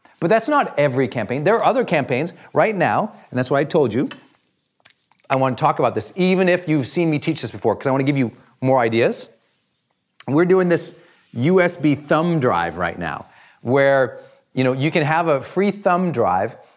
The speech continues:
with my top one hundred episodes of my podcast ever. And we'll send it to you in this fancy little case so you can plug it in and have all the M P threes.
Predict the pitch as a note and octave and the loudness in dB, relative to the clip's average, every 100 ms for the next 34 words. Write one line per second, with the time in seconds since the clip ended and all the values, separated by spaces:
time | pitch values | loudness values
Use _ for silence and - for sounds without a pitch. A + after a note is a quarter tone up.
0 | - A#2+ D3 D3 C#3 C3 C3 C3 C3 C3 | -6 0 0 0 0 2 2 0 -2 -4
1 | - E3+ E3+ C#3+ A#2+ D3 E3 D3 C#3 C#3 | -2 -2 -2 -4 -4 -4 0 2 0 0
2 | C3 A2+ A2 G2+ C3+ A#2+ A#2 G#2+ G2+ - | -2 -2 0 -2 0 0 0 -4 -4 -10
3 | - _ _ _ - C3+ G#2+ F2+ - - | -20 _ _ _ -2 0 0 -6 -6 -18
4 | - _ - C#3 C#3 B2+ F#3+ E3 D#3+ B2 | -20 _ -8 -2 -2 0 0 0 -2 -2
5 | - D#3 D#3 F3+ F3+ D3 A#2+ B2 - - | -2 -4 0 0 0 -2 -2 -4 -12 -18
6 | _ - - C#3+ B2+ B2 - E3 F3+ E3+ | _ -10 -4 -2 -4 -6 -4 0 2 0
7 | C#3+ A#2+ A#2 A2 C#3 E3+ F3 E3 D3+ C#3 | 0 -2 -4 -2 0 2 0 -2 -2 -4
8 | C3 - A2+ G2 F#2 | -4 -2 -4 -4 -6